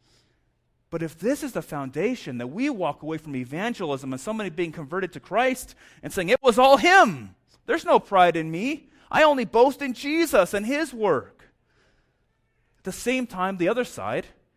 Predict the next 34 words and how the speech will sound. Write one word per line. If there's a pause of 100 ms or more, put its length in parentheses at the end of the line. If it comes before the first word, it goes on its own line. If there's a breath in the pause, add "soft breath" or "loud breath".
(540)
in
evangelism,
that (120)
we
can
take
the
losses (680)
without
shame. (360)
The
year
after
year
after
year
of
pouring
into
your
friends,
your
family,
your
coworkers, (480 soft breath)
and
there's
no
fruit. (1500)
You
feel
like
you
failed.